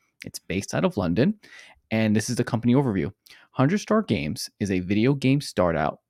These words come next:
startup based in East London. Our ethos is creating a small team of only a hundred industry veterans and emerging talents who are committed to crafting cutting-edge game experiences that inspire and captivate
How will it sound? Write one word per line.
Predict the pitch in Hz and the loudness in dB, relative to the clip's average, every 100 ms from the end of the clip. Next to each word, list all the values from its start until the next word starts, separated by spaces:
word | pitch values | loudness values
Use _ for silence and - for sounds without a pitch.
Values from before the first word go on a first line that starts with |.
| _ _ | _ _
startup | - 98 90 - - | -2 0 0 -4 0
based | 107 131 - _ | 2 2 -4 _
in | - 80 - | -10 -8 -8
East | 95 - - 113 | -10 -10 -10 -6
London. | 92 85 - | -4 -4 -6
Our | 80 | -8
ethos | 117 123 - 160 170 - - _ | -8 -6 0 0 0 -6 -14 _
is | - 90 95 131 _ | -4 -4 -4 -12 _
creating | - 101 107 98 | -4 -2 0 0
a | |
small | 87 - 123 | -4 -2 -2
team | 165 - 113 - | -2 -2 -2 -2
of | 110 | -8
only | - 95 69 | -4 -4 -4
a | |
hundred | - - 143 160 117 76 - _ _ _ _ _ - | -8 0 4 4 4 0 -4 _ _ _ _ _ -2
industry | 120 117 120 - 170 | 4 4 4 2 2
veterans | 139 92 92 151 - - _ _ _ _ | 4 4 2 0 -4 -12 _ _ _ _
and | 110 | -2
emerging | 104 101 113 139 151 | 0 2 2 0 0
talents | 107 95 98 | 0 0 -2
who | - | -4
are | 98 | -6
committed | - 95 98 101 117 | -4 -2 2 2 0
to | 117 | -4
crafting | - - 95 76 - 87 | -6 -2 -2 -2 -6 -10
cutting-edge | - 107 123 - - 80 110 - - | -2 2 2 0 -6 -2 -2 -4 -4
game | 117 185 | 2 2
experiences | 143 - 101 90 87 98 101 - - - - | 2 0 0 0 0 -4 -6 -10 -20 -6 0
that | 113 | 0
inspire | 95 98 - - 107 104 117 110 | 0 -6 -6 -4 0 2 2 0
and | 107 98 | -2 -4
captivate | - 95 95 92 101 95 | -4 -6 -6 -4 -2 -2